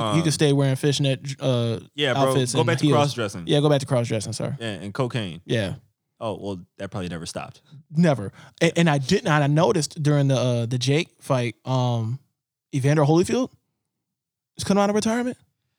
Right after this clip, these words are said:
Speaker 1: So that was supposed to happen because him and Mike Tyson were supposed to have a rematch.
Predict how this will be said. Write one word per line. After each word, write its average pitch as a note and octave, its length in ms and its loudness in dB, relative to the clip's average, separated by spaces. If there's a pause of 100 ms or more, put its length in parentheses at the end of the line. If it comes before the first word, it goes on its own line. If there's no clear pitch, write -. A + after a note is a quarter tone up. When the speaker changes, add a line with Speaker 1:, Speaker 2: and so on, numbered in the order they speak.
(560)
Speaker 1:
So - 160 -8
that D#3+ 160 0
was G3 120 0
supposed D3+ 240 -4
to C#3 40 0
happen C3+ 220 0
because A#2 300 -4
him B2+ 160 -2
and A#2 100 -2
Mike G#2+ 160 -2
Tyson G2+ 260 -4
were F#2+ 60 -6
supposed F#2+ 180 -12
to F#2+ 80 -6
have E2+ 60 -8
a - 20 -10
rematch. D#2+ 420 -12